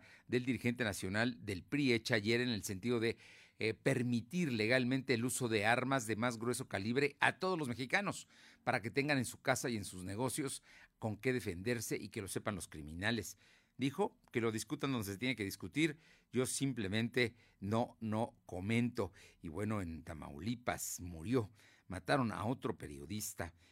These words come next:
eh, en, en el día de hoy y, y ya se siguen, se siguen sumando en estos casos. Tremendo el tema de que le, que le estamos dando a conocer.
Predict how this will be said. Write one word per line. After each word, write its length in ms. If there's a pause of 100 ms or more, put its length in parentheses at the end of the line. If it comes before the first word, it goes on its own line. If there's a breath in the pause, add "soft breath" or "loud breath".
(140)
eh, 580
en, 360
en 640
el 140
día 200
de 80
hoy 400 (320 soft breath)
y, 100
y 60
ya 200 (120)
se 180
siguen, 380
se 180 (160)
siguen 380
sumando 520 (1000 soft breath)
en 180
estos 320
casos. 640 (320 loud breath)
Tremendo 640 (140)
el 180
tema 340 (280 soft breath)
de 160
que 140
le, 220
que 120
le 80
estamos 520 (260 soft breath)
dando 380
a 80
conocer. 520